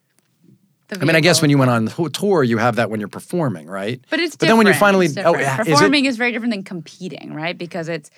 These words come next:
Speaker 1: the one moment of judgment, like, the moment you spend preparing the, you know, either for the next Olympic cycle, four
Speaker 2: It,
Speaker 1: years down the
Speaker 2: is it
Speaker 1: road.
Speaker 2: also because when you're performing,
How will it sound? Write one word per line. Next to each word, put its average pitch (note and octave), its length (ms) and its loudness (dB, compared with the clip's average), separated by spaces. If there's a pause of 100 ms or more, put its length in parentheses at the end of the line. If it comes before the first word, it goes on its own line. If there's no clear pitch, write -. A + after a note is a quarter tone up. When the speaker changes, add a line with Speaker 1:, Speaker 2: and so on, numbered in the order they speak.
(340)
Speaker 1:
the E3+ 100 -4
one F3+ 360 -6
moment E3 360 -8
of D3+ 140 -14
judgment, D#3+ 560 -8
like, D3+ 240 -10
the D#3+ 100 -8
moment E3 460 -8
you D#3+ 100 -16
spend D#3+ 460 -12
preparing E3+ 540 -10
the, D3 180 -16 (400)
you E3 60 -10
know, D3 260 -6
either E3 240 -6
for D3+ 100 -14
the F3 80 -6
next E3 240 -8
Olympic D#3 380 -12
cycle, E3 420 -4
four E3 240 -4
Speaker 2:
It, D3+ 40 -4
Speaker 1:
years D3 160 -10
down C#3 160 -10
the D3 100 -6
Speaker 2:
is E3 80 0
it E3 40 0
Speaker 1:
road. F#3 60 4
Speaker 2:
also D#3 140 0
because C3+ 260 -2
when C3+ 140 -4
you're C3 100 0
performing, A#2 760 -2